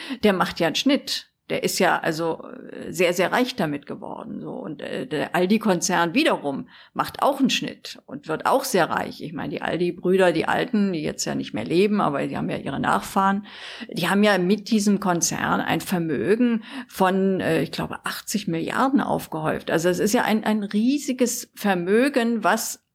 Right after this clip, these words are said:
auf den Preisen drauf lag. Das ist die Gewinnspanne auf den Preisen.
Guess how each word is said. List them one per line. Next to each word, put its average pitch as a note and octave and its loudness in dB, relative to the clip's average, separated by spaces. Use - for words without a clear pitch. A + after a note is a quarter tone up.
auf A#3 2
den C4 4
Preisen A3+ 0
drauf G4+ -2
lag. F3+ 2
Das E3 -6
ist - -10
die G#3 -2
Gewinnspanne A3 -2
auf - -8
den G#3+ -10
Preisen. - -8